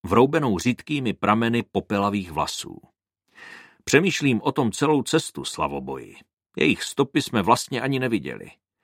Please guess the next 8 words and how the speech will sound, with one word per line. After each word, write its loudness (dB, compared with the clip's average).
Na -8
cestě -4
je 2
šlápot, 0
jak -2
filcek 4
v -6
nevěstinci.“ -4